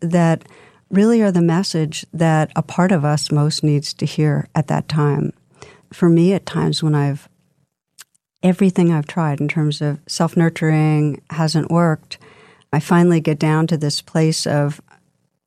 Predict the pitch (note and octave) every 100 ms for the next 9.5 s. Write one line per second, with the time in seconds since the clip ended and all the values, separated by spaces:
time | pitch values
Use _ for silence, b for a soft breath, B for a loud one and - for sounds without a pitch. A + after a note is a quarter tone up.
0 | _ - F#3 F#3 F3 D#3+ D#3+ F3 E3+ C#3
1 | C3 D3 - D#3 C#3+ F3 F3 E3+ D3+ F3
2 | G#3 F3 D#3+ D#3+ F3 F3 D#3 D3+ - -
3 | F3+ F3 E3 D#3+ F3 E3+ C#3+ C#3+ - -
4 | E3 E3+ E3 E3 E3+ E3+ - E3 D#3+ -
5 | B B B - F#3 - F#3+ G3+ F#3+ F3+
6 | D#3+ - F3+ E3+ E3+ D#3+ D#3 D#3+ D3+ D3+
7 | D3 C#3+ - b b - - F3+ F3+ F3+
8 | D#3 D#3+ D3+ D3+ - - E3 D#3+ D#3 D#3
9 | - D#3+ D3+ D3+